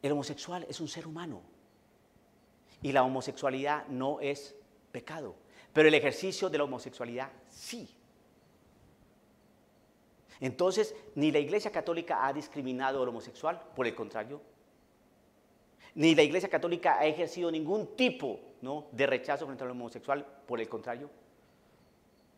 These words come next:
O sea que eso que nos está diciendo este presbítero James Martin es una gran mentira. Ahora, mire lo que dice este señor. Es que los homosexuales, entre ellos, ah, hay padres de familia, y ahí están educando a sus familias.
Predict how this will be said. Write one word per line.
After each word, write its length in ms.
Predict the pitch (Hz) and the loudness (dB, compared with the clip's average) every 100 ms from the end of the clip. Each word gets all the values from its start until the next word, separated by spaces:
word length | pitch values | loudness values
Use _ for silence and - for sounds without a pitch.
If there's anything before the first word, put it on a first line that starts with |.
| _ _ - | _ _ -8
O 80 | 131 | 0
sea 180 | 165 165 | 0 2
que 80 | |
eso 180 | 147 170 | 0 -2
que 140 | 147 127 | -4 -4
nos 120 | 123 | -4
está 100 | 139 | -6
diciendo 400 | 135 147 139 143 | -4 -4 -2 -2
este 240 | 143 143 | -2 -4
presbítero 480 | 139 113 131 135 123 | -4 -6 -6 -6 -6
James 320 | 113 127 123 - | -4 -6 -8 -4
Martin 360 | 143 139 120 | -4 -4 -6
es 120 | 110 - | -10 -8
una 180 | 120 | -8
gran 160 | 110 104 | -6 -8
mentira. 340 | 98 - 92 - _ _ _ _ _ _ | -10 -14 -14 -16 _ _ _ _ _ _
Ahora, 560 | 139 151 180 196 175 - | 12 12 12 10 6 -4
mire 220 | 147 160 | 0 2
lo 100 | 170 | 2
que 100 | 160 | 2
dice 260 | 131 131 170 | 0 -2 -4
este 200 | 151 170 | -6 -6
señor. 480 | - 135 147 - - - _ _ _ _ _ _ - | -6 -4 -6 -6 -16 -20 _ _ _ _ _ _ -6
Es 480 | 202 202 202 - - | -6 -4 -6 -8 -14
que 160 | 185 | -8
los 200 | 190 185 | -6 -6
homosexuales, 1120 | 202 196 190 202 - - 202 202 190 185 180 - - - | -6 -6 -6 -8 -8 -6 -4 -4 -6 -10 -14 -18 -12 0
entre 320 | 202 196 196 | 0 2 2
ellos, 240 | 196 196 - - - | 2 -2 -6 -12 -6
ah, 260 | 185 196 - - | -4 -4 -6 -10
hay 160 | - 190 | 0 0
padres 720 | 190 190 202 226 214 190 185 | 0 -4 -4 -2 0 -2 -2
de 80 | 185 | -6
familia, 380 | 180 180 208 190 | -6 -6 -2 0
y 100 | 190 | 2
ahí 140 | 202 | 2
están 220 | 208 202 | 2 -2
educando 400 | 208 196 196 202 | -2 -4 -4 -4
a 40 | 196 | -6
sus 160 | 196 | -10
familias. 720 | - 185 196 226 190 185 165 | -10 -10 -6 -8 -8 -10 -10